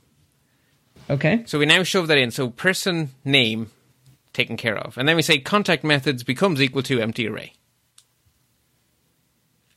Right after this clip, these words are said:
Speaker 2: Okay, well, we,
Speaker 1: Hmm.
Speaker 2: we have a start, right? We know what we need to end up with if we scroll back up. We need to end up with the name,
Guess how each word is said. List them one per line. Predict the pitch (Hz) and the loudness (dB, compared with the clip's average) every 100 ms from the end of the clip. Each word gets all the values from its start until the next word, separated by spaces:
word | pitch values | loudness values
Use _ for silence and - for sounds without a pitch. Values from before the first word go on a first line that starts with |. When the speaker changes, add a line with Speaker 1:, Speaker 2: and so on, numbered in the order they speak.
| - | -12
Speaker 2:
Okay, | - 113 | -2 0
well, | 165 135 | 0 0
we, | 131 117 - - | 0 -2 -2 4
Speaker 1:
Hmm. | 180 107 - _ _ - - _ | 4 4 -2 _ _ -20 -20 _
Speaker 2:
we | 147 | 2
have | 180 147 | 2 2
a | |
start, | - 190 151 123 - - _ _ _ | 2 2 2 0 -2 -8 _ _ _
right? | - 120 190 151 - | -2 0 0 -6 0
We | 139 | 2
know | 170 | 4
what | 196 | 4
we | 170 | 4
need | 160 | 2
to | 147 | 2
end | 127 | 4
up | 147 139 | 2 2
with | 113 117 | -2 -2
if | 117 | -4
we | |
scroll | 120 - 113 | -4 -2 0
back | 104 110 | -2 -2
up. | 127 104 | -2 -2
We | 120 | -2
need | 120 | 0
to | 113 | 2
end | 117 | 2
up | 113 | 0
with | 117 | -2
the | 117 | 0
name, | 135 165 123 160 | 2 4 4 2